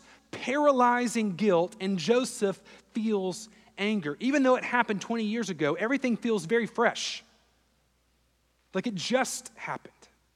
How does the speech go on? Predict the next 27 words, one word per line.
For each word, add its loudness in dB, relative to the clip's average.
Maybe 2
you're 0
there -2
today. -10
Maybe 2
there's 2
something 0
that's -4
happened -2
in -4
your -4
past -8
that -12
still -6
weighs -2
heavy -6
in -10
your -8
life, -12
almost 0
to -10
the -4
point -4
where -4
you're -4
paralyzed, -8
you're, -8